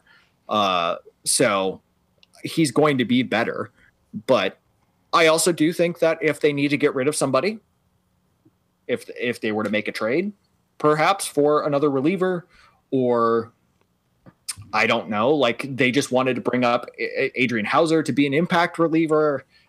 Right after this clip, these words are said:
I don't know what the scenario would be, but I do think that you would probably see Boone Logan as one of the first out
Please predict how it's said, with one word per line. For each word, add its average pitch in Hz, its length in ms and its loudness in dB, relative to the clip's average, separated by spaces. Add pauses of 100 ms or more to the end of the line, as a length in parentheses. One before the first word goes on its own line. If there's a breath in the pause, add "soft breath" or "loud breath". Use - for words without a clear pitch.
(160 soft breath)
I 214 80 4
don't 226 160 2
know 175 100 4
what 98 240 -4
the - 140 -12
scenario 90 520 -6
would 87 180 -14
be, 82 260 -14 (280 soft breath)
but - 500 0 (260 soft breath)
I 147 80 0
do 147 140 2
think 139 220 0
that 113 220 0 (480)
you 131 340 -2
would 123 220 -2
probably 117 520 0
see 104 680 -2
Boone 95 280 -6
Logan 90 320 -6
as 85 160 -8
one 90 160 -8
of 87 60 -16
the 80 60 -10
first - 380 -16
out 85 200 -6